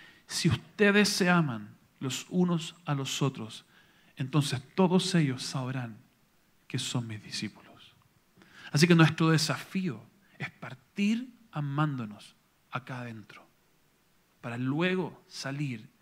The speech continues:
y amar incondicionalmente afuera. Pero qué difícil es amar acá adentro, cuando tenemos relaciones cercanas. Qué difícil es a veces amar dentro de la familia.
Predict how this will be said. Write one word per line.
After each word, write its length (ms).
y 100
amar 480
incondicionalmente 1040
afuera. 480
Pero 160
qué 120
difícil 640
es 80
amar 240
acá 160
adentro, 420
cuando 180
tenemos 300
relaciones 480
cercanas. 540
Qué 120
difícil 460
es 60
a 100
veces 260
amar 360
dentro 280
de 60
la 100
familia. 520